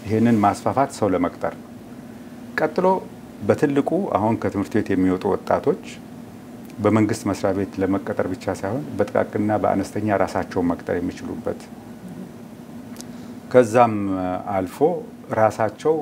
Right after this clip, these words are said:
ስራ መፍጠር ብቻ ሳይሆን ሌሎች ጥቃቅንና አነስተኛ የፈ-፣ የፈ-፣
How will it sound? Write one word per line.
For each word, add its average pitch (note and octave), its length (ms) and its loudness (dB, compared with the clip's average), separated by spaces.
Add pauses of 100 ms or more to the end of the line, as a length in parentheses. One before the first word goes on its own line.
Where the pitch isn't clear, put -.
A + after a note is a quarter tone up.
(400)
ስራ A2+ 220 -4 (960)
መፍጠር A2 320 2
ብቻ G2 240 -4
ሳይሆን C3 240 2
ሌሎች E3 240 2
ጥቃቅንና C3+ 420 4
አነስተኛ A2 340 0
የፈ-፣ G#2 260 -2
የፈ-፣ G#2 320 -2